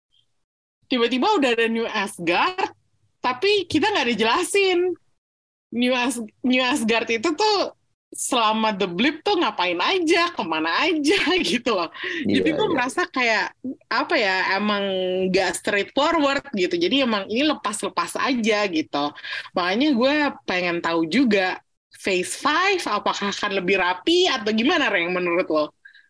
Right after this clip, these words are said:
Speaker 2: Eh, Phase Five gue rasa bakal lebih ini sih, lebih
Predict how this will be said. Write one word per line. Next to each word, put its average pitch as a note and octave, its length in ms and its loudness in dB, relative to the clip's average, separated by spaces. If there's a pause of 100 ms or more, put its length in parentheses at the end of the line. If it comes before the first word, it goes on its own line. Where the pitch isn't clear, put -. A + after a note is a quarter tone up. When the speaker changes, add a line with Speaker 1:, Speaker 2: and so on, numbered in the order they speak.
(720)
Speaker 2:
Eh, B2 200 2
Phase A2 200 -2
Five C3+ 240 -4
gue A2 160 2
rasa A#2 180 -2 (380)
bakal G2+ 360 0 (240)
lebih G#2 240 2 (240)
ini G2 120 0 (100)
sih, F#2+ 100 -2 (520)
lebih A2 160 2